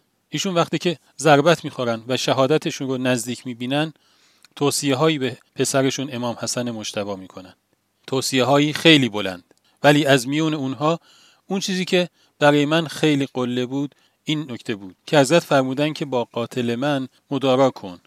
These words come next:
ببین توی چشماش چه ترسی داره موج می‌زنه. ما اهل بیت رحمتیم. پس از همون چیزی که خودت می‌خوری به قاتل من هم بده و از همون چیزی که خودت می‌نوشی بهش بده. و اگر من از دنیا رفتم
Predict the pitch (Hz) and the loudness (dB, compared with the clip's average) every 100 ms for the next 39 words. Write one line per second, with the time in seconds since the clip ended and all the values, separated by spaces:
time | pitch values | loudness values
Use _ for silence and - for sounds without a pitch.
0 | _ _ - 151 156 135 - 123 117 131 | _ _ -4 -2 -2 -4 -4 -4 -2 -4
1 | 117 123 113 - 123 - 127 123 110 113 | -6 -6 -8 -6 -8 0 2 2 0 -6
2 | 104 104 104 104 98 101 95 101 98 104 | -4 -6 -6 -10 -12 -12 -10 -8 -8 -10
3 | - _ 135 160 135 120 127 139 151 156 | -14 _ 0 4 4 2 0 0 0 2
4 | 151 - _ _ 127 131 117 147 139 113 | 0 0 _ _ 0 0 2 0 0 -4
5 | 92 - _ - 160 - 156 139 185 180 | -10 -16 _ 0 0 2 0 2 0 0
6 | 165 - 170 165 165 147 143 135 127 139 | -4 -6 -6 -4 -4 -2 -2 -2 -2 -4
7 | 123 131 135 156 - _ _ - 131 127 | -8 -4 -2 -4 -8 _ _ -10 -2 -2
8 | 120 139 123 120 110 - 113 104 101 101 | 0 0 0 -2 -6 -6 -6 -6 -8 -10
9 | - _ _ _ 143 139 170 170 165 - | -12 _ _ _ 0 2 0 -2 -4 -6
10 | 143 139 139 127 127 120 - 120 117 117 | -8 -6 -6 -6 -4 -4 -4 -6 -6 -6
11 | - 113 98 98 - 90 - - _ _ | -8 -8 -10 -12 -12 -14 -18 -20 _ _
12 | _ _ _ _ 165 170 175 160 160 160 | _ _ _ _ 4 6 6 4 0 -2
13 | - _ 135 123 139 135 147 139 151 - | -10 _ 0 2 -2 0 0 4 2 2
14 | 156 131 127 | -4 -4 -6